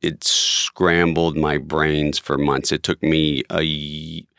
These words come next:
six months, it was bad. A year it took me to feel like myself again. And thank God, because usually after a head injury, after a year is,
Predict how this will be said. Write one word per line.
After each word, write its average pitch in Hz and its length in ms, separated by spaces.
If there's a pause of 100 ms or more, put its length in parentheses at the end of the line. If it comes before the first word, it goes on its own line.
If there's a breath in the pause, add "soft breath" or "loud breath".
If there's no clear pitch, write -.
(720 soft breath)
six - 380
months, 104 360
it - 100
was 78 140
bad. 67 460 (2250)
A 82 60
year 80 420
it 58 140
took - 180
me 71 200
to 65 300 (760)
feel 85 280
like 71 200
myself 65 420
again. - 340 (1700)
And 90 120
thank 90 180
God, 87 180
because 82 220
usually 87 220
after 73 180
a 73 40
head 80 180
injury, 73 420
after 76 560
a 78 100
year 76 440
is, - 300